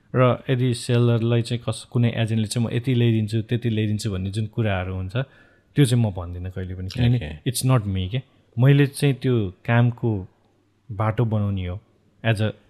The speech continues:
Speaker 1: real estate agent, तर म ग्यारेन्टी त गर्न सक्दिनँ, मार्केटले दिने हो नि त प्राइस त।
Speaker 2: ओके, ओके।
Speaker 1: त्यो कुरा चाहिँ अब भेन्डरहरूले पनि बुझिनु पर्छ, जो सेलरहरू हुनुहुन्छ नि, उहाँहरूले चाहिँ के गर्नुहुन्छ, "मलाई यो एजेन्टले चाहिँ यति ल्याइदिन्छु भनेको छ" भने, which is information is wrong okay।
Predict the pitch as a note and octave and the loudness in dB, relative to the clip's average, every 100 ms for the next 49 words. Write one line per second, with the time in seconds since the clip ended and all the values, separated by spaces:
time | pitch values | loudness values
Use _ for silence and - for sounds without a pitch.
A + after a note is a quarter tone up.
0 | _ B2 B2+ A2+ - A2+ - G2+ F#2+ G2+ | _ 2 4 4 0 -4 -2 -4 -4 -6
1 | - _ _ _ _ - C3 C3 A2 A2 | -8 _ _ _ _ 0 4 4 2 4
2 | C#3+ D3 C#3 D3 D3+ C#3+ C3+ B2 A#2+ A2 | 4 6 8 8 8 6 4 4 4 2
3 | A2 A2 A2+ G#2+ A#2 C3 D3+ C#3 B2 A2+ | 0 0 2 4 4 4 2 0 0 2
4 | G2+ D3 F#3+ F#2+ F2 - A#2 - _ _ | 2 0 -2 -2 -4 -6 -8 -8 _ _
5 | - - D#2+ - D#2 C#2 _ E2+ D#2 - | -12 -8 -8 -8 -12 -12 _ -10 -10 -10
6 | D2 A#2 - F#3 F3+ E3+ D#3 C#3+ D#3 D#3 | -12 -12 2 4 4 4 4 2 2 2
7 | C#3+ A2 G#2 A2+ C3+ B2 F#2+ G2+ C3+ C3+ | 2 2 2 4 4 4 2 0 0 0
8 | A2 C3+ A#2+ G#2+ G2+ G#2 B2+ A2+ - - | 4 4 4 2 0 0 2 0 -6 -14
9 | - - C#3 B2+ G2+ F#2 F#2 G#2+ B2+ A2+ | -6 2 6 6 4 -2 -2 0 2 2
10 | D3 - _ _ C3+ C#3+ B2 B2+ C3+ D3+ | 0 -6 _ _ 4 6 6 4 4 4
11 | A#2+ A#2+ D#3+ D3 D3 C#3 D#3 B2+ C3+ C3+ | 6 4 4 4 4 4 4 4 2 4
12 | C3 C3 D#3+ G3+ - _ _ - F3+ D#3 | 2 2 2 0 -2 _ _ -2 2 4
13 | C#3 C3+ A#2+ A#2 B2+ G#2 F#2 G2 - A2 | 6 6 6 4 2 0 0 0 0 0
14 | F#2 - - C3+ D3+ D3+ D3+ D3 C#3+ C3 | -2 -8 -2 0 2 0 -2 0 0 0
15 | - A#2 G#2+ B2 A2+ F#2+ - | 0 -2 0 0 0 -2 -6